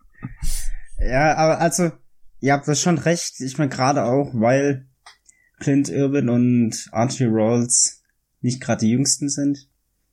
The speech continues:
Aber theoretischerweise, dadurch, dass sie ja wirklich viele Stellschrauben haben, meiner Meinung nach, kannst du einfach eine Dartscheibe aufhängen mit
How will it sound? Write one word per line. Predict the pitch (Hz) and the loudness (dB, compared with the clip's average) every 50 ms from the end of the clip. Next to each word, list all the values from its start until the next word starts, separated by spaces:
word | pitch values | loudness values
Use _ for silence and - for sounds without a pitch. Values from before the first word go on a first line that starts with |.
| _ _ - - - - - - | _ _ -20 -20 -20 -20 -18 -8
Aber | - 107 110 127 - | -4 -2 -2 -2 0
theoretischerweise, | - 139 135 139 147 143 147 139 - - 139 127 127 131 135 131 - - 139 135 131 | 0 0 0 0 0 -2 -2 -2 -2 0 0 2 2 2 2 2 0 0 -2 -2 0
dadurch, | 120 123 139 143 - | 0 0 0 0 0
dass | 139 131 - | -2 -2 0
sie | 127 | 0
ja | 120 113 | 2 2
wirklich | 113 117 117 123 120 120 120 - - - | 0 0 -2 -4 -6 -8 -8 -12 -16 -16
viele | - - - 143 143 131 127 | -8 -2 -2 0 0 0 -2
Stellschrauben | 123 - - 110 110 - - - 120 104 101 98 98 | -2 -2 0 -2 -2 -2 -2 -2 -2 0 0 -2 -2
haben, | 117 110 113 120 135 | -2 0 0 0 0
meiner | 131 135 135 135 | 0 0 0 0
Meinung | 135 135 135 135 131 135 | 0 0 0 0 0 0
nach, | 131 131 131 131 - - - _ _ - - - - _ _ _ _ - | 0 -2 -2 -4 -6 -12 -20 _ _ -20 -20 -20 -20 _ _ _ _ -4
kannst | - 135 123 - | -2 0 2 2
du | 143 | 0
einfach | 131 131 131 | 0 0 0
eine | 127 117 | 0 0
Dartscheibe | - 107 120 139 - - 143 135 131 127 101 | 0 0 -2 -2 -2 -2 0 0 2 2 2
aufhängen | 113 139 160 - - - - 165 160 160 160 160 160 - _ _ _ _ _ _ | 2 2 0 -4 -4 -2 -2 0 0 0 -2 -4 -6 -8 _ _ _ _ _ _
mit | - 123 120 120 120 120 120 120 - - - - - - - - - | -2 0 2 2 2 2 2 0 -2 -6 -10 -10 -10 -12 -14 -16 -18